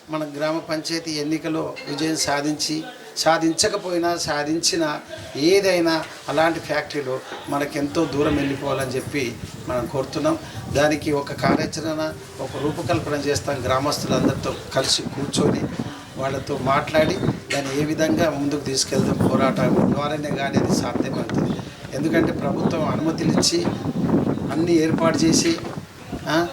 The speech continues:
వాళ్ళంతా నిర్మాణం పూర్తి చేసుకున్న తర్వాత ఎలా చేయాలని చెప్పి వాళ్ళు ఒక సందర్భంలో నాతో అన్నారు.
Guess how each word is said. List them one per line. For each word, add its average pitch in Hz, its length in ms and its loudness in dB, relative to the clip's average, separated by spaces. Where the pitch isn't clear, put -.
వాళ్ళంతా 151 420 4
నిర్మాణం 160 800 4
పూర్తి 160 240 4
చేసుకున్న 151 280 2
తర్వాత 147 680 2
ఎలా 175 200 4
చేయాలని 160 400 0
చెప్పి 156 240 -6
వాళ్ళు 147 240 -2
ఒక 135 340 -2
సందర్భంలో 139 600 -2
నాతో 120 400 2
అన్నారు. 110 420 -8